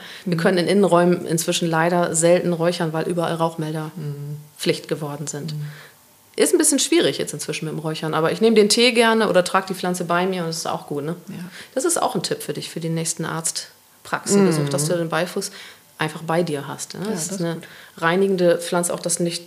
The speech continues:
Speaker 1: so viel, ähm, also du bist mehr bei dir, du bist stärker bei dir.
Speaker 2: Mhm.
Speaker 1: Ja? Die Pflanze macht ziemlich stark.
Speaker 2: Hm, sehr schön.
Speaker 1: Ja, also das, man sagt auch, fördert die Intuition, fördert die eigenen Instinkte, sagt man.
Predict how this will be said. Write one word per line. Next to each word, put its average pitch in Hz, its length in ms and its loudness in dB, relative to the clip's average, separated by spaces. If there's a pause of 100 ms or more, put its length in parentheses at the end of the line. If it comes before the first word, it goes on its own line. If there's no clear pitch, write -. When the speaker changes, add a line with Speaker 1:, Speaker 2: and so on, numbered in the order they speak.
(120)
Speaker 1:
so 170 80 -4
viel, 170 520 2
ähm, 160 320 -4 (160)
also 180 180 2
du 180 160 -8
bist 202 240 0
mehr 180 200 4
bei 175 180 4
dir, 160 160 0
du 160 40 -4
bist 160 180 -4
stärker 180 420 2
bei 160 160 2
dir. 160 260 -4 (240)
Speaker 2:
Mhm. 220 120 -6 (180)
Speaker 1:
Ja? 185 140 -4 (340)
Die 175 40 -10
Pflanze 175 400 2
macht 170 540 -2
ziemlich 208 460 2 (200)
stark. - 420 -2 (440)
Speaker 2:
Hm, 156 200 -2 (260)
sehr 196 100 -14
schön. 151 220 -12 (260)
Speaker 1:
Ja, 190 200 -6
also 180 180 -4
das, 175 300 -4
man 165 140 -2
sagt 185 140 0
auch, 165 100 -2
fördert 175 540 0
die 165 80 -2
Intuition, 208 800 0
fördert 175 340 2
die 151 100 -4
eigenen 151 300 -4
Instinkte, 247 920 0 (100)
sagt - 340 -10
man. 190 260 -4